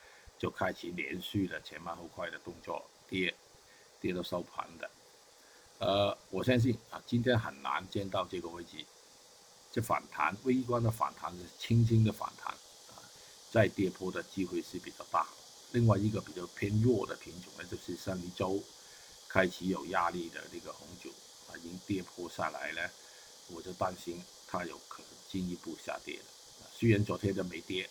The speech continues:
昨天的反弹。好了，今天就总结一下啊，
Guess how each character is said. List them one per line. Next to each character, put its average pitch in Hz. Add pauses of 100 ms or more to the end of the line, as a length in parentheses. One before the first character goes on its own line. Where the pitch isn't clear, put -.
昨 80
天 90
的 85
反 78
弹。 - (3000)
好 107
了， 117
今 127
天 120
就 113
总 -
结 95
一 104
下 101 (100)
啊， 87